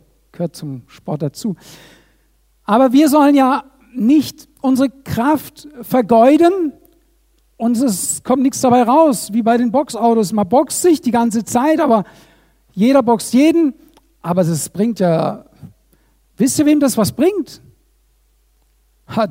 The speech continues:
der ja den Boxstand hat, der, wo Boxautos die Stände aufbaut, dem bringt das was, weil der verkauft Chips. Aber, äh, schlussendlich, versteht ihr? Also ich will jetzt nicht alles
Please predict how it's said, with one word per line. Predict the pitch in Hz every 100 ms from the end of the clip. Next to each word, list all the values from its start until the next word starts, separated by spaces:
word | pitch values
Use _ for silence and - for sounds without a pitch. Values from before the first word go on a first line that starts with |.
| - _ _ _ _ -
der | 143
ja | -
den | 190 196
Boxstand | 214 240 - - 226 185
hat, | 180 - - _ _ _ _ _ _ _
der, | 170 170
wo | 190
Boxautos | 285 - 240 214 220 226 - - _ _ _ -
die |
Stände | 185 247 302
aufbaut, | 254 226 170 143
dem | 180
bringt | 214 294
das | 302 135
was, | 226 160 - _ -
weil | 190 202 214 _ _ _ _
der | - 165
verkauft | 190 233 294 -
Chips. | - 370 - - _ _ _ _ _
Aber, | 202 196 220 - 220 226 -
äh, | 240
schlussendlich, | - 226 220 262 269 190 139
versteht | 208 - 294
ihr? | 247
Also | 202 240
ich | 190
will | 233
jetzt | 214 -
nicht | 214
alles | - 233 214 -